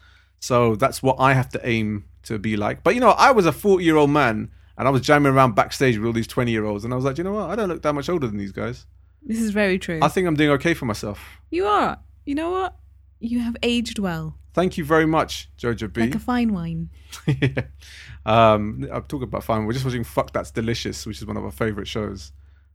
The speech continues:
Speaker 1: And Action Bronson's there chomping away on some cheese and wine.
Speaker 2: We want his life.
Speaker 1: Yeah, I want friends like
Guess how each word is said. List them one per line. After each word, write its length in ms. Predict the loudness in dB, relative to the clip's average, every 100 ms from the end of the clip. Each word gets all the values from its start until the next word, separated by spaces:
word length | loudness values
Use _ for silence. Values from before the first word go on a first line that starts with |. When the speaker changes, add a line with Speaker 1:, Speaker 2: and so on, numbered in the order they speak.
| _
Speaker 1:
And 200 | -6 -4
Action 240 | -6 -6
Bronson's 380 | -4 -4 -6 -8
there 120 | -8 -8
chomping 360 | -8 -10 -8
away 160 | -8 -6
on 60 | -8
some 180 | -12
cheese 320 | -12 -10 -10 -10
and 120 | -10
wine. 300 | -10 -10 -6
Speaker 2:
We 100 | -2
want 200 | 0 0
his 160 | 0 -2
life. 340 | -6 -8 -14 -20 -8
Speaker 1:
Yeah, 240 | 2 4 6
I 80 | 6
want 220 | 6 2
friends 460 | 2 4 4 0
like 460 | 4 6 6 0